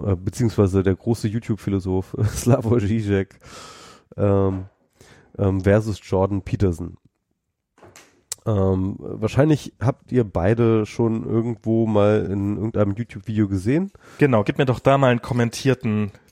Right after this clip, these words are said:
Speaker 2: T L D R.
Speaker 1: Genau.
Speaker 2: Executive Summary.
Speaker 1: Also ich, ich sollte vielleicht noch ein bisschen, also ich glaube,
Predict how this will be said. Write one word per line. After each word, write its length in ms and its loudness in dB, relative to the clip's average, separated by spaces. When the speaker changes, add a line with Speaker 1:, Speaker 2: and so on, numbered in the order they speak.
Speaker 2:
T 160 -2
L 140 2
D 120 -2
R. 340 -4
Speaker 1:
Genau. 280 2
Speaker 2:
Executive 600 -4
Summary. 280 -2
Speaker 1:
Also 120 0
ich, 80 -4
ich 160 -6
sollte 240 -2
vielleicht 180 0
noch 80 2
ein 60 -4
bisschen, 300 -6
also 160 0
ich 80 -2
glaube, 240 2